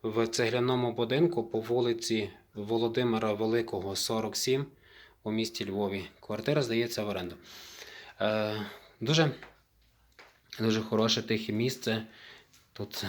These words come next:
зразу вам покажу ось балкон. Дуже великий. Е, з кімнати і з кухні вікна металопластикові, не розберігаючі. Зимою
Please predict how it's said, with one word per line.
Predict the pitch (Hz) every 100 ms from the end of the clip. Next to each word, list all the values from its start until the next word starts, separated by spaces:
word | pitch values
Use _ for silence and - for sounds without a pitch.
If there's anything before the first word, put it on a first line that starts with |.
| 87
зразу | - 110 107
вам | 107 110
покажу | - - 113 117 113 113 - _ _ - - - - - -
ось | 113 107 - - - 110
балкон. | 104 104 - 123 135 160 - - - - - - - - - - - -
Дуже | 104 95 98
великий. | 90 95 113 - 110 101 - - - - - - - 104
Е, | 107 107
з | 101 113 120
кімнати | - 110 113 117 113 104
і | 104
з | -
кухні | - 110 - 107 98 - - - - - 107
вікна | 101 113 104 107 107 98 -
металопластикові, | 107 95 101 101 117 131 - - 110
не | 104
розберігаючі. | 104 95 98 92 110 127 - - - - - - - - - -
Зимою | 98 101 101 104 98 98